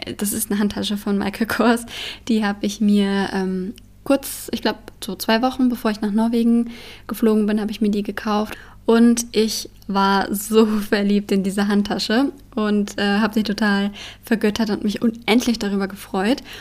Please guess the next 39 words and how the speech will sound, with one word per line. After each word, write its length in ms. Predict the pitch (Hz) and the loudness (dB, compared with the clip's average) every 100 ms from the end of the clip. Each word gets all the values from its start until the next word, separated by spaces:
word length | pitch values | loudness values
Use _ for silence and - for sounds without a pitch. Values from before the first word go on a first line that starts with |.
| - | -2
Und 120 | 240 | 0
tatsächlich 580 | 262 247 277 277 - 285 | 2 2 0 0 -2 0
liebe 220 | 240 240 | 4 4
ich 80 | 247 | 4
diese 260 | 240 220 202 | 2 -2 -2
Handtasche 460 | 202 202 220 - - | -2 -2 -2 -2 -2
immer 240 | 226 208 202 | 0 2 2
noch 200 | 214 208 | -2 -2
bis 260 | 240 - | -2 -2
heute. 320 | 220 202 - - | -2 -4 -2 -4
Also, 340 | 190 214 196 - - - - | -4 -4 -6 -8 -18 -20 -4
äh, 280 | 220 214 214 | 0 0 2
sechs 240 | 202 233 | 0 0
Jahre 220 | 247 254 277 | 2 2 2
jetzt 360 | 285 294 - | 2 0 -2
habe 160 | 254 233 | -2 -2
ich 100 | - | 0
diese 260 | 247 240 | 2 2
Tasche 340 | 247 233 233 226 | 0 -2 2 4
nonstop 680 | 220 226 220 202 - 202 | 4 4 2 0 -2 -4
in 140 | 196 190 | -2 -4
Gebrauch. 400 | 185 - 269 285 | -2 2 2 2
Ich 120 | 240 | -2
habe 360 | 220 208 214 208 - - - - - | -2 -2 -4 -4 -10 -18 -20 -20 -6
sonst 540 | 214 214 - - - | -2 -2 -4 -12 -4
eigentlich 540 | - 208 208 202 202 | -2 0 0 0 -2
keine 320 | - 220 208 202 | -4 -2 0 2
andere 280 | 226 233 | 2 2
Handtasche, 380 | 247 240 247 226 | 2 2 0 0
die 80 | 233 | 0
ich 140 | 226 | 0
benutze, 380 | - 214 202 208 | 0 -2 -2 -4
weil 120 | 202 | -4
die 80 | 196 | -4
ist 160 | 202 - | -4 -6
einfach 240 | 190 - | -8 -8
perfekt. 420 | - 202 294 294 | -10 -2 -2 -2
Die 80 | - | -4
hat 220 | 220 208 | -4 -6